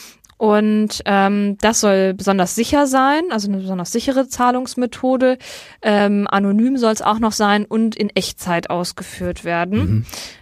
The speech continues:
Speaker 1: Ähm, ja, also eine ganze Menge. Und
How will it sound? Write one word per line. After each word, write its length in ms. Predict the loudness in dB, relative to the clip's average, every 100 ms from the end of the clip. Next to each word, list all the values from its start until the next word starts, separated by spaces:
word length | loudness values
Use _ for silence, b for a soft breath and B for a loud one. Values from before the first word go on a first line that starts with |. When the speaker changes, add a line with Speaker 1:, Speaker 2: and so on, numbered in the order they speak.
| B
Speaker 1:
Ähm, 420 | 2 4 4 0 -4 -4
ja, 160 | -2 -2 -8 -8
also 160 | -4
eine 120 | -2
ganze 320 | 0 0 2 4
Menge. 300 | 4 2 -4 _ B B B B B B B B _ _ _ _
Und 640 | 0 2 2 0 -2 -10